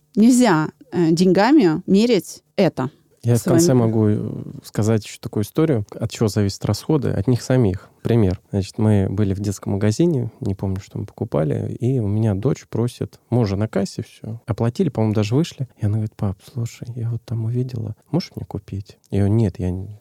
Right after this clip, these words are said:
Speaker 2: не буду тебе покупать, потому что это, у те-, у тебя это есть». И она говорит: «Хорошо». И она это сделала таким взглядом, она просто согласилась, и мы идём дальше. Я развернулся и, м,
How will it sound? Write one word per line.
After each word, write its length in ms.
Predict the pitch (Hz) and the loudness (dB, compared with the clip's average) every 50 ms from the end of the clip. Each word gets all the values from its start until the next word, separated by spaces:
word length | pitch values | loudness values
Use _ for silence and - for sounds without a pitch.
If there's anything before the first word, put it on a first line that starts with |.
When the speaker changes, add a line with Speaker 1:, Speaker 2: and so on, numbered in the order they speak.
| _ | _
Speaker 2:
не 120 | 107 104 107 | -10 -8 -8
буду 120 | 104 - | -8 -8
тебе 140 | - - - | -10 -16 -20
покупать, 400 | - - - 90 - 165 175 180 | -14 -10 -10 -6 -2 -2 -2 -2
потому 240 | _ - - 95 101 | _ -6 -8 -6 -6
что 220 | - - - - | -8 -10 -12 -12
это, 260 | 113 110 _ - - 80 | -12 -12 _ -12 -10 -10
у 60 | 87 | -6
те-, 200 | - - 107 - - | -4 -2 -2 -2 -2
у 80 | 107 | -4
тебя 240 | 104 - 117 117 113 | -6 -4 -2 -2 -4
это 120 | 107 - - | -4 -6 -8
есть». 180 | 98 98 - _ _ - | -12 -12 -12 _ _ -6
И 60 | 101 | -4
она 140 | 92 104 104 | -2 -2 -2
говорит: 260 | 101 104 95 101 107 - _ _ _ _ _ | -2 -4 -4 -6 -8 -10 _ _ _ _ _
«Хорошо». 500 | - - - 147 135 - - - 110 - _ _ _ _ | -16 -10 -8 -8 -8 -8 -10 -14 -14 -16 _ _ _ _
И 40 | - | -2
она 180 | 98 107 117 117 | 0 2 2 2
это 120 | 113 - | 0 0
сделала 300 | 110 113 123 117 107 101 - _ _ | 0 0 0 2 0 -2 -4 _ _
таким 580 | - 107 107 107 - - - - 123 107 98 - _ _ _ _ _ _ _ - | -2 0 0 0 -2 -4 -2 0 0 0 0 -2 _ _ _ _ _ _ _ -10
взглядом, 640 | 117 104 104 107 113 139 165 190 190 131 110 107 - - - _ _ | -10 -8 -4 -2 0 2 2 2 2 0 -2 -4 -6 -12 -20 _ _
она 80 | - 107 | -6 -4
просто 240 | - - 156 - - | -2 -2 -2 -2 -2
согласилась, 580 | - 110 120 127 - - 226 214 156 - - | -4 -2 -2 -2 0 0 0 0 0 -2 -2
и 20 | 110 | 0
мы 120 | 113 123 | 0 0
идём 220 | 123 127 120 120 | 2 2 0 0
дальше. 320 | 110 101 92 98 - - _ _ _ | 0 0 -2 -2 -6 -12 _ _ _
Я 140 | - 110 110 | 0 2 2
развернулся 640 | 113 113 117 127 127 147 170 185 175 - - - 101 | 2 2 2 4 4 4 4 2 0 -2 -2 -4 -2
и, 220 | 98 98 95 95 | -2 0 -2 -2
м, 260 | - 98 101 101 104 | -4 -4 -4 -6 -6